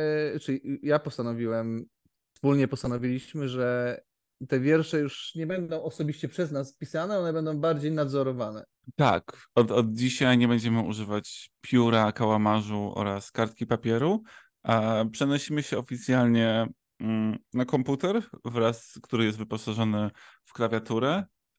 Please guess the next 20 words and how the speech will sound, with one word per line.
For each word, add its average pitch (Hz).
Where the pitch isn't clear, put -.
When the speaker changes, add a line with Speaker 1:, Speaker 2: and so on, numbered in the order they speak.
Speaker 2:
am, 101
oraz 165
myszkę, 135
chociaż -
myszka 113
jest 110
mniej 110
istotna 113
w -
przypadku -
pisania 107
wierszy, 113
chociaż 110
jest 110
potrzebna, 107
żeby 104
dotrzeć 107
do 107
możliwości 101
pisania. 110